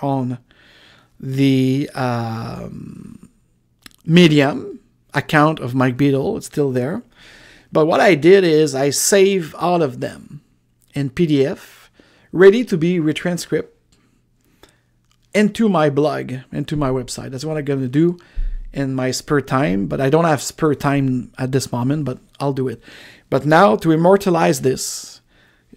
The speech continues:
this great thinker, this great innovative mind that was Miguel Beadle, I would like to start with this post of him,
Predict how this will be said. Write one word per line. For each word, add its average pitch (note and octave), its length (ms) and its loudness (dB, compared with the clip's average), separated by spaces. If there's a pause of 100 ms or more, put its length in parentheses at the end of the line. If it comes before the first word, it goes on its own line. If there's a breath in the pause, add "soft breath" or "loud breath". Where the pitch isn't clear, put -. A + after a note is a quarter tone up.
(180 soft breath)
this D3 160 -4
great D3 260 2
thinker, C#3 420 -2
this C3 180 -4
great D3+ 220 0
innovative D3+ 560 2
mind C#3+ 480 -4 (500 soft breath)
that C3 140 -4
was D3 540 0
Miguel C#3 420 0
Beadle, C3+ 540 -6 (600 soft breath)
I C#3 60 -8
would C#3 140 -2
like A#2 220 0
to - 60 -4
start C#3 320 -4
with B2+ 200 -6
this - 420 -2 (440)
post D3 280 -4
of A#2+ 100 -6
him, F3 280 -4